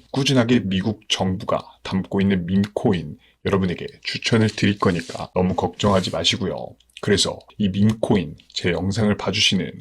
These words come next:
구독자분들에게 제가 이런 식으로 매수가, 매도가 친절하게 안내를 드릴 겁니다. 그러니까 너무 걱정하지 마시고요. 그래서 원래 제가 영상 속에서 항상 종목명, 매수가, 매도가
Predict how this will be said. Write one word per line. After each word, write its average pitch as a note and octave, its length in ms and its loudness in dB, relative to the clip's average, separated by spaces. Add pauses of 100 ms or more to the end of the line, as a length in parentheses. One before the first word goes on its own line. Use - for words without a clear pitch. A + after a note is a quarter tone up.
구독자분들에게 F#2 1040 -2 (260)
제가 - 560 -6
이런 G2 220 2
식으로 - 320 -2 (400)
매수가, - 560 -2 (320)
매도가 - 720 -6 (240)
친절하게 G#2+ 760 0 (160)
안내를 E2+ 400 -4
드릴 F#2+ 200 0
겁니다. - 600 -8
그러니까 G#2 760 0
너무 E2+ 220 -4
걱정하지 F#2+ 560 -2
마시고요. D2+ 680 -4
그래서 G#2 240 2
원래 F#2+ 460 2
제가 G2+ 260 0
영상 F#2+ 340 0
속에서 D#2+ 560 -4 (180)
항상 G#2 300 0
종목명, G2+ 680 0 (180)
매수가, - 680 -4 (280)
매도가 F2 720 -2